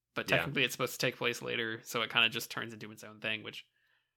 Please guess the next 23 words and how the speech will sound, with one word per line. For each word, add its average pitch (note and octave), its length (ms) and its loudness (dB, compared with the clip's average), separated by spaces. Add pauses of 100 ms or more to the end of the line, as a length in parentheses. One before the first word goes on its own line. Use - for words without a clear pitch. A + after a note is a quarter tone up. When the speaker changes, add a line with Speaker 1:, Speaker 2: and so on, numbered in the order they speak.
(600)
Speaker 1:
Fast G#3 220 12
and D3 100 2
Furious D3 300 10
also A#2+ 260 4
has A#2 200 4
its G#2+ 120 -8
own A2 380 -8 (680)
world F3+ 460 8
rules E3+ 480 6
that D3 140 10
all D3 140 6
kind D3 160 6
of C3+ 80 2
work C#3 180 4
together B2+ 400 6
and, B2 240 0
and B2 280 -4 (120)
set A#2+ 260 6
up A#2 140 8
a B2 40 -6
certain A#2 480 -4
technological A2+ 680 -2
level. G#2+ 300 -14